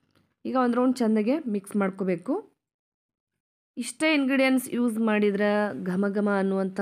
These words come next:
ರುಚಿ ರುಚಿಯಾದ ಸಾಂಬಾರು ರೆಡಿ ಆಗಿಬಿಡ್ತೈತ್ರಿ. ನಿಮ್ಗೆ ಇದ್ರಾಗ ಏನೈತಪ್ಪ ಅನ್ಸತ್ತಿರ್ಬೋದು, ಆದ್ರೆ ಮಾಡಿ ನೋಡ್ರಿ, ಅಷ್ಟ ರುಚಿಯಾಗಿರ್ತೈತಿ. ಈಗ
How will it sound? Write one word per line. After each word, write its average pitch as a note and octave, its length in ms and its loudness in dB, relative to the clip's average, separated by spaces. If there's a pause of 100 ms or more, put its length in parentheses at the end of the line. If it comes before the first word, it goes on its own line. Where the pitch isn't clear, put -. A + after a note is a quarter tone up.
(140)
ರುಚಿ F3+ 280 -4
ರುಚಿಯಾದ F#3 640 -2
ಸಾಂಬಾರು F3 440 -4
ರೆಡಿ E3+ 160 -2
ಆಗಿಬಿಡ್ತೈತ್ರಿ. E3 640 -4 (560)
ನಿಮ್ಗೆ G3+ 440 0
ಇದ್ರಾಗ G3 280 0
ಏನೈತಪ್ಪ G#3+ 600 0
ಅನ್ಸತ್ತಿರ್ಬೋದು, G3+ 760 0
ಆದ್ರೆ F#3+ 280 0
ಮಾಡಿ G3 460 0
ನೋಡ್ರಿ, G#3+ 420 0 (580)
ಅಷ್ಟ - 460 -6
ರುಚಿಯಾಗಿರ್ತೈತಿ. G#3+ 1000 0 (380)
ಈಗ G#3+ 160 0